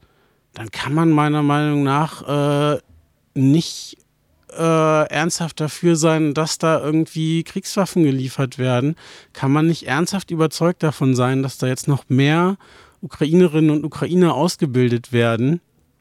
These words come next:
äh, um in diesen Krieg zu ziehen, um da zu sterben. Genauso auf der anderen Seite. Also, äh,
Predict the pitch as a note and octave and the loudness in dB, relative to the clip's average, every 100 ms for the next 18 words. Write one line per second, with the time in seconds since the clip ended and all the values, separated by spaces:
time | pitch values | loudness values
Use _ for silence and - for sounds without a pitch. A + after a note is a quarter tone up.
0 | _ _ - - C3 C3+ C3 C#3+ D#3+ E3 | _ _ -8 0 2 2 0 0 4 4
1 | F3 - C#3+ D#3 C#3+ D#3 - D3 - D#3 | 0 -2 0 0 0 -2 -2 -8 -8 -12
2 | - D#3+ D3+ C#3 C#3+ C#3+ - C3+ C#3 E3+ | -8 0 2 4 4 2 -2 -4 0 2
3 | D#3 B2+ A#2 D3 D#3 D#3 - C3 D3+ F#3 | 2 0 -2 -2 -4 -6 -6 -4 0 2
4 | D3+ A#2+ A#2+ A2+ - A#2 A2 A2 B2 A2+ | 2 2 2 0 -2 -4 -6 -6 -4 -2
5 | A#2 G2+ - _ _ _ _ _ _ - | -2 -4 -10 _ _ _ _ _ _ -2
6 | B2+ B2+ B2 A2+ A2+ | 0 2 2 0 -2